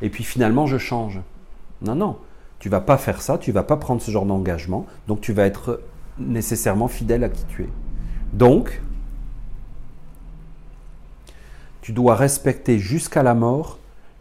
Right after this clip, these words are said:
tes serments et engagements, et le premier de ton serment et de ton engagement, c'est d'être qui tu es toi. C'est une quête intérieure, c'est une démarche,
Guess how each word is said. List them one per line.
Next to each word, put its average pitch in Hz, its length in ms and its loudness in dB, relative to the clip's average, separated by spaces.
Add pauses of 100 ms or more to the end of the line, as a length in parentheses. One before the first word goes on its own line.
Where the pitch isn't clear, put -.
tes 113 120 2
serments 123 520 2
et 113 80 2
engagements, 101 640 0
et 110 80 2
le 113 120 4
premier 156 460 2
de 131 100 2
ton 123 200 -2
serment 120 400 0
et 117 60 0
de 107 80 2
ton 104 180 -2
engagement, 98 560 -2 (320)
c'est 90 260 -4
d'être 123 340 0 (100)
qui - 160 -8
tu 107 260 -4
es 95 60 -2
toi. 78 320 -8 (2250)
C'est - 200 -10
une 107 140 0
quête 127 240 0
intérieure, 101 640 0 (140)
c'est - 180 -10
une 95 180 -2
démarche, 104 600 -4